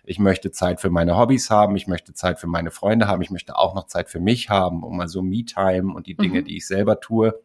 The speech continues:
Speaker 1: Und am besten in all Dimensionen in der Ausprägung hundert Prozent. Und ich glaube, so die Selbsterwartung, die wir heute an uns hegen,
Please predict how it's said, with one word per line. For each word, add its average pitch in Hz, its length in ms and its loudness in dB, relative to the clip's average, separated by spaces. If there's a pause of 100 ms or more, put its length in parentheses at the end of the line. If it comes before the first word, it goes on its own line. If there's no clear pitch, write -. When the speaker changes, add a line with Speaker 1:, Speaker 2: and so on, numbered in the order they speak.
(640)
Speaker 1:
Und 104 160 0
am 101 160 0
besten 110 360 2
in 104 100 2
all 101 280 2
Dimensionen 101 720 2
in 104 80 0
der 101 120 4
Ausprägung 90 560 0
hundert 82 260 -4
Prozent. - 520 -12 (1300)
Und 85 140 -8
ich - 120 -10
glaube, 101 340 4
so 92 120 0
die 98 100 0
Selbsterwartung, 92 1000 4
die 98 160 -2
wir 95 100 2
heute 95 300 2
an 90 160 0
uns 90 180 -8
hegen, 120 640 2